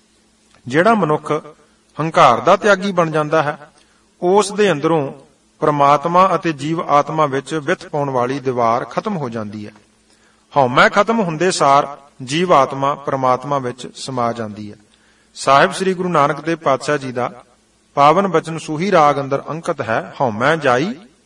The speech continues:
ਤਾਂ ਕੰਤ ਸਮਾਈ, ਤਥਾ ਹਉਮੈ ਜਾਏ ਪਰਮ ਪਦ ਪਾਏ।" ਗੁਰਬਾਣੀ ਅੰਦਰ ਸਤਿਗੁਰੂ ਜੀ ਨੇ ਜੀਵਨ ਜਿਉਣ ਦੇ ਦੋ ਰਸਤੇ ਦਰਸਾਉਣਾ ਕੀਤੇ ਹਨ। ਇੱਕ ਰਸਤਾ ਹੈ ਗੁਰੂ ਚਾਲੀ ਦਾ, ਦੂਜਾ ਰਸਤੀ ਹੈ, ਰਸਤਾ ਹੈ ਮਨ ਚਾਲੀ ਦਾ।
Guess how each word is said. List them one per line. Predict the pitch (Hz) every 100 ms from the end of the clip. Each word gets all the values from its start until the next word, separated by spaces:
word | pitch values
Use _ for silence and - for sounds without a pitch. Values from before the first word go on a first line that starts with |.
| _
ਤਾਂ | 139 131
ਕੰਤ | 139 220 190
ਸਮਾਈ, | - 123 101 101 _ _ _ _ _ _ -
ਤਥਾ | 147 156 170 165 160
ਹਉਮੈ | 131 117 165
ਜਾਏ | 156 135 135 208 - - _ _ -
ਪਰਮ | 175 226 226
ਪਦ | 135 120
ਪਾਏ।" | 123 104 101 101 _ _ _ _ _ _ -
ਗੁਰਬਾਣੀ | 160 156 180 233
ਅੰਦਰ | 220 220
ਸਤਿਗੁਰੂ | 220 196 190 202
ਜੀ | 190
ਨੇ | 202
ਜੀਵਨ | 196 175 175 190
ਜਿਉਣ | 165 170 170
ਦੇ | 170 185
ਦੋ | 127 147 170
ਰਸਤੇ | 160 147 156 156 156 151
ਦਰਸਾਉਣਾ | 143 135 131 135
ਕੀਤੇ | 127 123 127
ਹਨ। | 104 -
ਇੱਕ | 170 175
ਰਸਤਾ | 180 175 175 165
ਹੈ | 175
ਗੁਰੂ | 139 131 135
ਚਾਲੀ | 156 156 175
ਦਾ, | 180 185 180 _ _ _ _ 139
ਦੂਜਾ | 151 180 175
ਰਸਤੀ | 147 160 160
ਹੈ, | 143 147
ਰਸਤਾ | 147 147 156 147
ਹੈ |
ਮਨ | 151 123 127
ਚਾਲੀ | 123 113 107
ਦਾ। | 104